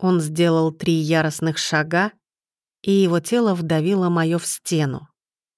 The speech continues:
Грудь к груди, бедро к бедру, его тело подавляло мое, его грубая ладонь вызвала дрожь, когда он провел ей вверх по коже моей руки.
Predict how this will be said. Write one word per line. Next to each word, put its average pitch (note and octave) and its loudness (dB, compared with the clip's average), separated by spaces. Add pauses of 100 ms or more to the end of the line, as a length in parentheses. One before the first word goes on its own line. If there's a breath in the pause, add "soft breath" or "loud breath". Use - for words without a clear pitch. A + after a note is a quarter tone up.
(200)
Грудь E3 0
к D#3 -2
груди, E3 0 (340)
бедро E3+ 2
к D3+ -6
бедру, E3 0 (380)
его F3+ 2
тело A#3+ 2
подавляло F#3 2
мое, F3 0 (360)
его F3 0
грубая F3 2
ладонь E3 2
вызвала E3 0
дрожь, E3+ -2 (480)
когда F3 0
он E3+ 0
провел E3+ 2
ей E3 2
вверх E3 -2
по E3 -2
коже E3 -2
моей D#3+ 0
руки. D#3+ -6